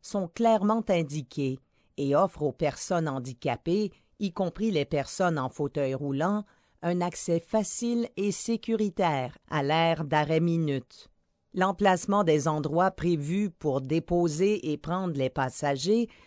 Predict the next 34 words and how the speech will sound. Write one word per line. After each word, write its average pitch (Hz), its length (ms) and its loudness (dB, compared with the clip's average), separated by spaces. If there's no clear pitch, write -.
doit 196 200 4
être 202 240 0
indiqué 202 560 -2
sur 147 260 -2
les 131 160 2
sites - 380 -6
web 196 280 4
des 170 260 2
exploitants 165 640 -2
de 156 120 2
gare. 127 400 -2
Renseignements 214 680 2
à 175 100 2
publier. 139 680 -2
Les 220 240 6
exploitants 240 680 -2
de 185 120 0
gare 151 420 0
doivent 143 340 -2
publier 185 520 -2
des 151 160 2
renseignements 175 720 0
au 135 120 -4
sujet 165 520 -2
des 135 160 -2
services 175 640 -4
et 147 80 -2
des 131 260 -4
installations 170 920 -2
qu'ils 131 360 -4
offrent 165 320 2
aux 151 120 2
personnes 175 580 -2
handicapées. 151 800 -4